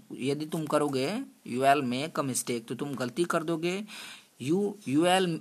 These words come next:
spoil everything।" स्पॉइल का मतलब ख़राब कर दोगे, ठीक ना? और तुम सभी चीज़ों को ख़राब कर दोगे, everything, ठीक ना? "You spoil everything," और तुम सभी चीज़ों को ख़राब कर दोगे। "It's looking so nice now." It's looking so nice now।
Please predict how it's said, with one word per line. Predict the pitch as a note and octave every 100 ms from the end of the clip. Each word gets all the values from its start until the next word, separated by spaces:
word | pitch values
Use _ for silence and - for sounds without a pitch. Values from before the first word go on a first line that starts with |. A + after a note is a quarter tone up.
| -
spoil | D3 - - D3 F3+ -
everything।" | C3+ C#3+ C3+ C3+ G#2+ G2 -
स्पॉइल | C3 - - F3
का | G3
मतलब | F#3+ A3 G#3+
ख़राब | - C#3+ C#3
कर | G#2+ G2
दोगे, | G2 G2+
ठीक | A#2 C#3
ना? | G#3
और | - C3+
तुम | C3+ E3+
सभी | D3 C#3 D#3+ G3
चीज़ों | D#3+ C#3+ D3
को | C3
ख़राब | - A2 G#2+
कर | G#2+
दोगे, | G#2 A2 B2+
everything, | D3+ F3 D3+ G#2+ F2+ - - - - -
ठीक | C3
ना? | F3 F3+
"You | C3+ C#3
spoil | - C#3 D#3 C3+
everything," | A#2+ A2 G#2+ G2
और | A#2
तुम | C3+ D3+
सभी | C#3 C3+ D3
चीज़ों | C#3+ C3
को | E3+
ख़राब | F#3+ C3+ A2+
कर | G#2+ G2+
दोगे। | F#2+ F#2 F2 - - - - - - -
"It's | G3 F#3+ E3+ D3+
looking | D3+ G3+ F#3+
so | - D#3+
nice | D#3+ C#3+ B2+ B2+ A#2
now." | G#2 F#2+ G2+ - - - - _ _ _ _ _ D#3+
It's | F3 D#3+
looking | D3+ F3 F#3+ -
so | D#3+
nice | D3+ C3 C3
now। | A2+ G2+